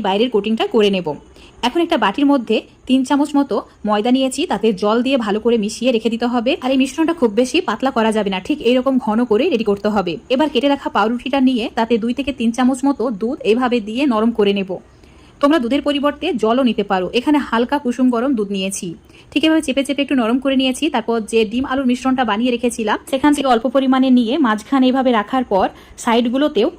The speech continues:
অল্প একটু ময়দার মিশ্রণ লাগিয়ে নিতে হবে। তারপর খুব ভালো করে এটা ভাঁজ করে নিতে হবে। দেখতেই পাচ্ছ, একদম লাড্ডুর মতো করে বানিয়ে নিয়েছি। তো সাইডগুলোতেও অল্প করে ময়দার মিশ্রণটা লাগিয়ে নিচ্ছি, যাতে এটা ভাজার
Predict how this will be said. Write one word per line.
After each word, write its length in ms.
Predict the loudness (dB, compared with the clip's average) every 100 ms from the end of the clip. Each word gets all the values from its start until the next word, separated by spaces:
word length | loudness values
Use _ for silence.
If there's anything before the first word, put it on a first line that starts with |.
| -2 0
অল্প 140 | 2 2 0
একটু 140 | 0
ময়দার 340 | 0 0 2 2
মিশ্রণ 200 | 2 0 0
লাগিয়ে 220 | 2 0
নিতে 140 | 0 0
হবে। 180 | 0 0 -2
তারপর 200 | -2 -2 -2
খুব 80 | -2
ভালো 160 | 0 0 2
করে 120 | 2
এটা 140 | 2 0
ভাঁজ 140 | -2 -2
করে 120 | 0 0
নিতে 140 | 0 -2
হবে। 180 | -2 -4 -8 -18 -4
দেখতেই 260 | -2 -2 -2
পাচ্ছ, 140 | -2 -2 -2
একদম 140 | 2 2
লাড্ডুর 240 | 0 0 0
মতো 120 | 0
করে 120 | 0 0
বানিয়ে 280 | 0 2 2
নিয়েছি। 340 | 0 -6 -6 -6 -8 -20 2
তো 60 | 2 2
সাইডগুলোতেও 560 | -2 0 0 0 2 0
অল্প 140 | 2 0 2
করে 140 | 2
ময়দার 320 | 2 0 -2 -2
মিশ্রণটা 320 | -2 -2 -2 -2
লাগিয়ে 220 | 0 0
নিচ্ছি, 200 | 0 -2 -4
যাতে 140 | -2 -2
এটা 120 | -2
ভাজার 340 | -2 0 0